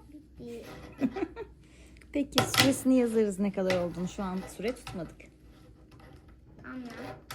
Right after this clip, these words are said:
Speaker 1: Bu arada şöyle değişik bir, bir şey de yap-,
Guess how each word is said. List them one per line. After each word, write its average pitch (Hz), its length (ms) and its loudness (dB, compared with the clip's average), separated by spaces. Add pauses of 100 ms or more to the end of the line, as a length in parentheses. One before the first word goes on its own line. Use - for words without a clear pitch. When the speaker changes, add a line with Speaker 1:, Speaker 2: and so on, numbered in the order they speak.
(2000)
Speaker 1:
Bu 370 60 -2
arada 403 220 0
şöyle 349 340 -6
değişik 330 420 -6
bir, 311 180 -6 (200)
bir 277 120 -6
şey 311 420 -4
de 269 40 -6
yap-, - 300 -8